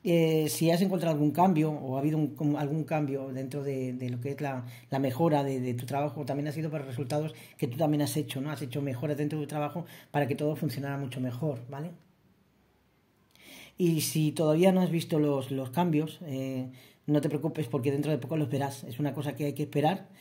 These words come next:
pero llegará. Llegará con la carta del sol y con la carta del carro, que es la que nos empieza a hablar de,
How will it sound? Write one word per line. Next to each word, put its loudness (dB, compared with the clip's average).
pero 4
llegará. 0
Llegará -4
con -4
la -4
carta -2
del 0
sol 0
y -2
con -2
la -4
carta -6
del 0
carro, -4
que 4
es 4
la 4
que 2
nos 0
empieza 0
a -6
hablar 0
de, -4